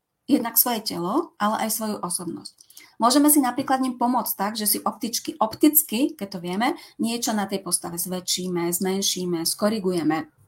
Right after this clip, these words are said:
Dá sa to veľmi, veľmi dobre urobiť pomocou farieb, línií, materiálov, vzorov, doplnkov. A môžeme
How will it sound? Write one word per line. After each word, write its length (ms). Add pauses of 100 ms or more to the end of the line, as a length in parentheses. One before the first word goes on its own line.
(540)
Dá 160
sa 80
to 160
veľmi, 480
veľmi 240
dobre 240
urobiť 640
pomocou 400
farieb, 480
línií, 320
materiálov, 720
vzorov, 400
doplnkov. 640 (480)
A 320
môžeme 400